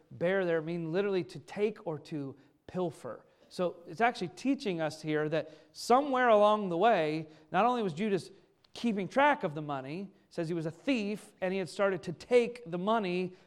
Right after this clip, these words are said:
that was in the bag. And so he already is sort of gleaning and taking advantage of his relationship in a way with Jesus Christ for himself.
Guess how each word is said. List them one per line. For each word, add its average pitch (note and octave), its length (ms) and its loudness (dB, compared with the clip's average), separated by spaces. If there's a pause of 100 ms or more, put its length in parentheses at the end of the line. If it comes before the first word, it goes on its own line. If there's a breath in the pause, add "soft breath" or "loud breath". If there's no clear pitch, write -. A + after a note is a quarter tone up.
that E3+ 160 2
was F#3+ 140 2
in C4 180 4
the F#3 80 -2
bag. B2 400 -6
And C3 140 -14
so E3+ 140 -2
he F#3 100 2
already A3 560 8
is D#3 120 -4
sort G#3 200 2
of D#3+ 120 -4 (360 loud breath)
gleaning G#3+ 400 0
and E3+ 100 -4
taking A3 420 2
advantage F3 800 0
of F3+ 380 4 (220 loud breath)
his F3+ 260 2 (140)
relationship F#3 760 2
in E3+ 60 -2
a D#3+ 60 -2
way G#3 200 4
with F3+ 160 -2
Jesus D3+ 320 -6
Christ A#3 480 0
for G3+ 220 2
himself. - 840 -4